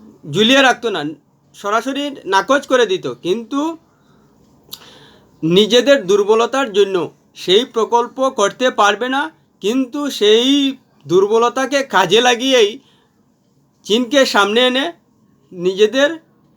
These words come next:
কাজ হাসিল করতে চায়। অর্থাৎ নিজেদের দুর্বলতাকেও তারা হাতিয়ার করে নিয়েছে, অর্থাৎ বাংলাদেশ নিজেদের দুর্বলতাকে হাতিয়ার করে নিচ্ছে চীনকে সামনে পেয়ে, যেটা ভারতের জন্য অবশ্যই চিন্তার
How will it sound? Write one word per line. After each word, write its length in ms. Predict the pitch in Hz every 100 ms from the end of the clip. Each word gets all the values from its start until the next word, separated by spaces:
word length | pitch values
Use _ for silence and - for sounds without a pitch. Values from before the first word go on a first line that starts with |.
| -
কাজ 220 | 180 247 233
হাসিল 280 | 190 202 262 247
করতে 240 | 247 214 330 359 _ -
চায়। 180 | 196 147 -
অর্থাৎ 320 | 208 - 294 247 226
নিজেদের 380 | 190 233 285 233 175
দুর্বলতাকেও 1700 | 202 196 214 233 262 233 185 - _ _ _ _ _ _ - 269 202 -
তারা 220 | 208 214 262 302 _ _ _ _ _ _ _ _ _ _ -
হাতিয়ার 420 | - 156 180 262 226
করে 140 | 240 233
নিয়েছে, 280 | 233 226 233 349 339
অর্থাৎ 200 | 180 247 240
বাংলাদেশ 340 | 226 226 240 262 208
নিজেদের 300 | 196 226 262 190
দুর্বলতাকে 520 | 196 220 233 254 277 214
হাতিয়ার 260 | 190 240 220
করে 120 | 240 233
নিচ্ছে 200 | 233 269 294
চীনকে 300 | 208 233 262 311 - - -
সামনে 280 | 208 196 196 185
পেয়ে, 160 | 143 143
যেটা 240 | 160 170 269 349 _ _ _ 127
ভারতের 400 | 170 226 240 240
জন্য 140 | 262 254 214
অবশ্যই 360 | 226 285 294 285
চিন্তার 340 | 214 185 247